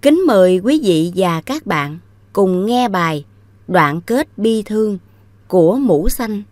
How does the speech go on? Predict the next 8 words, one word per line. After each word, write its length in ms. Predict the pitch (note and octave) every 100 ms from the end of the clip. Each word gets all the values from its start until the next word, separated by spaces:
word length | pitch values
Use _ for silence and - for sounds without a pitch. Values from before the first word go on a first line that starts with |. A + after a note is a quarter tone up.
| _
Mai 320 | F#3 G#3 G#3 G3
Văn 180 | G#3 F#3+
Tấn. 320 | G3+ A3 D#4 _ _ _ _ _ _ _ _ _ - - _ _
Ngày 360 | - F3+ F3 E3+
Cộng 260 | - D3+ -
sản 360 | E3+ C#3 A#3
cưỡng 300 | C4 E3 D#3+
chiếm 220 | G#3 A#3